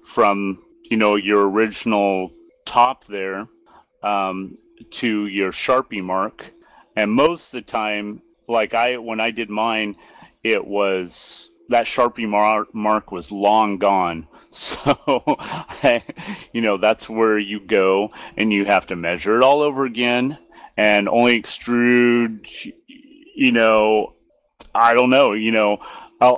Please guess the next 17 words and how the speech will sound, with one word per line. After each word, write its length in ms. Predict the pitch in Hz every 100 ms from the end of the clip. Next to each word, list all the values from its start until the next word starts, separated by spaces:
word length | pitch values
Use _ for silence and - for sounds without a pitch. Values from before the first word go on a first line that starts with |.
| 117
a 60 |
lesser 440 | 131 135 135 135 107
amount 640 | 107 139 113 98 - - _ _ -
to 100 | 127
where 160 | 117
you 240 | 104 110 123
can 160 | 123
figure 320 | 107 123 113
out 320 | 110 110 - -
that 300 | 104 98 95
once 520 | 104 113 117 - -
you 580 | 110 107 104 98 98 - _ _ _ _
use 420 | 135 120 120 113 123
your, 240 | 110 101
uh, 160 | 98 85
calipers 760 | - 135 135 - 104 104 - - - - - _
and 720 | 104 104 101 95 95 90 87